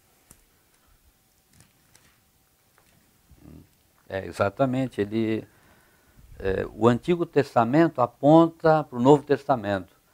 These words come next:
E o Novo Testamento aponta para o Antigo Testamento. Eles estão interligados um com o outro. E o e-, escritor aos Hebreus, ele fala muito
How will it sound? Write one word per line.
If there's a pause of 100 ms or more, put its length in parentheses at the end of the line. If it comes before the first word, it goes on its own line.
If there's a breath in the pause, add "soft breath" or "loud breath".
(420)
E
o
Novo
Testamento
aponta
para
o
Antigo
Testamento.
Eles
estão
interligados (180)
um
com
o
outro. (640)
E (180)
o
e-,
escritor
aos
Hebreus,
ele
fala
muito